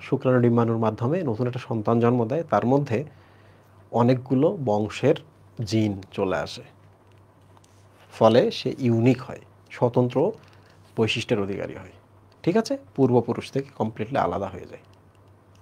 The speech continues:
ওকে? তো বইয়ে যেটা আছে তোমরা ওইটাই লিখবা, but আমি তোমাদেরকে কনসেপ্টটা শেখাই দিলাম। So আমরা ক্রসিং ওভার শেষ করলাম। উদ্দীপকের বি আবরণটির সর্বজন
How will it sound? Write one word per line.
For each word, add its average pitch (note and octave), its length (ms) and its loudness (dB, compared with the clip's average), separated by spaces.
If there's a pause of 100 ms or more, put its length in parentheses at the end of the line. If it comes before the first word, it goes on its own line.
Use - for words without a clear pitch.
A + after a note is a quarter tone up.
(400)
ওকে? D3 220 4 (640)
তো - 60 -4 (120)
বইয়ে D3 260 10
যেটা E3+ 220 10
আছে D3+ 180 6
তোমরা D#3+ 200 8
ওইটাই D3+ 220 12
লিখবা, C3+ 260 8
but D#3 180 8
আমি C3+ 140 6
তোমাদেরকে C#3 340 6
কনসেপ্টটা B2+ 420 4
শেখাই B2 280 2
দিলাম। - 180 -10 (1080)
So - 80 4 (120)
আমরা C#3 220 10 (800)
ক্রসিং C#3+ 340 6
ওভার D#3+ 240 10
শেষ C3+ 100 4 (100)
করলাম। G2 240 -2 (580)
উদ্দীপকের F#3 520 8 (160)
বি D#3+ 120 6 (360)
আবরণটির D3+ 520 6 (120)
সর্বজন E3+ 440 8